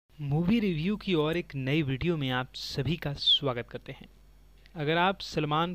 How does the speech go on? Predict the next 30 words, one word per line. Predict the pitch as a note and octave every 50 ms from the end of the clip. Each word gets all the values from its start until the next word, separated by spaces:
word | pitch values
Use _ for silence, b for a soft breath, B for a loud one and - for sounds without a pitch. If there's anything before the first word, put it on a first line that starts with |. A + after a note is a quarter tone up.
| - -
खान | - - D#3 D3+ D#3 D#3
के | C#3+ - B2+ - - -
फैंस | B2 C3 C3 C#3 C#3 - -
हैं | C#3+ E3 G3 - - - - - - - - - - -
तो | D#3
इस | C#3 - -
वीडियो | C#3+ C3+ D#3 E3+
को | D#3+ E3 C#3+
पूरा | - - C#3 C3+ C3 B2
देखिएगा, | A#2+ A#2+ A#2 - - - D3+ D#3 - - - - - - - - - - - - - - -
क्योंकि | - F3+ F3 G3+ G3+
इस | - - -
वीडियो | D3 C#3 C3+ D#3+ E3+ D#3+
में | B2+ A#2 D3 - - - - - - - - -
हम | - - D3+ D3 C#3+ C3
बात | C#3 C#3 D#3 D#3+ - -
करने | - C#3+ B2+ B2+ A#2+
वाले | A#2 A#2+ B2 C3+ D3
हैं | C3 A#2+ A#2+ D3 - - - - - - - - - - - - - - - - - -
सलमान | - - - - E3 D#3 D#3 E3 F3 F#3 G3 F#3+ E3+
खान | - - - D3 C#3+ D3 D#3+
की | D3 - D3+
सबसे | - - - C3+ - - C#3+
बेहतरीन | B2+ B2+ C3 A#2+ B2 A#2+ - - - - D#3+ D#3+ C#3
मूवी | C#3+ D3 E3 D#3 C3+ A2+ C3+ - - b b b b b b b - -
बजरंगी | - B2 A#2+ C#3 C3 B2+ C#3 D3 D3+ D#3+ F3+
भाईजान | D#3 - B2+ C3 B2+ B2+ B2 B2+ B2 B2 B2+ B2+
के | A#2+ - B2
बारे | B2 B2 A#2 A#2 -
में। | - -